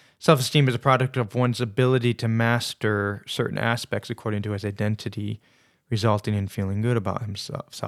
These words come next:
So if you feel good about yourself, that is the product of a high self-esteem.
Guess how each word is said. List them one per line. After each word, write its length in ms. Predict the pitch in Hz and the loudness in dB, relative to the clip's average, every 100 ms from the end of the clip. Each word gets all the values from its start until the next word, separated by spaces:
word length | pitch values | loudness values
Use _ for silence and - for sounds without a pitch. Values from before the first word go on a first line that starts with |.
| 95 | -4
So 140 | - | -2
if 100 | 104 | 0
you 80 | 110 | -2
feel 200 | - 104 | -4 -6
good 200 | 104 156 | 2 4
about 180 | 151 143 | 4 4
yourself, 380 | 131 - 127 113 | 2 -2 -2 0
that 280 | 113 120 - | 2 2 0
is 260 | 123 107 | -2 -2
the 80 | 110 | -4
product 440 | - 104 98 95 98 | -6 -6 -6 -8 -8
of 140 | 101 | -8
a 40 | |
high 220 | 95 104 101 | -8 -6 -6
self-esteem. 600 | - 104 107 - 107 | -6 -10 -10 -10 -10